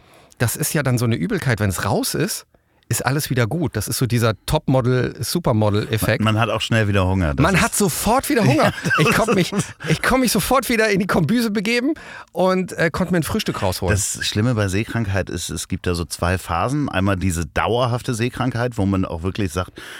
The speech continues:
Speaker 2: die Leute möchten dann lieber sterben, als,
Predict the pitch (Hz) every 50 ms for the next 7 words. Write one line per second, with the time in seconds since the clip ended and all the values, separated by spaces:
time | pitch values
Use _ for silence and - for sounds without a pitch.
0 | - - - 98 92 90 92 101 101 107 104 101 98 - - 101 92 98 95 95
1 | 95 98 90 92 90 85 - - - - - 90 85 80 90 95 - 123 120 120
2 | - - 92 92 90 87 - - - - -